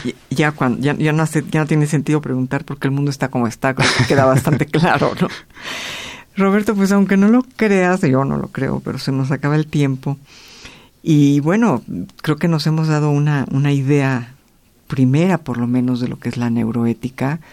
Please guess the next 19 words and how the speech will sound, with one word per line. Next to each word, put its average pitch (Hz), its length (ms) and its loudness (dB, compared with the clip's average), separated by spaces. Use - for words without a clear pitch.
de - 80 -4
lo 135 80 2
compleja 131 580 0
que - 100 -10
puede - 240 -6
ser 139 180 -2
y 147 60 2
de 147 80 2
lo 135 80 0
importante 135 760 0
que, - 320 -6
que, - 140 -8
que 107 260 -2
es, - 180 -12
¿no? 147 280 -4
A 180 120 4
mí 202 60 6
me 220 140 6
gustaría, 175 880 2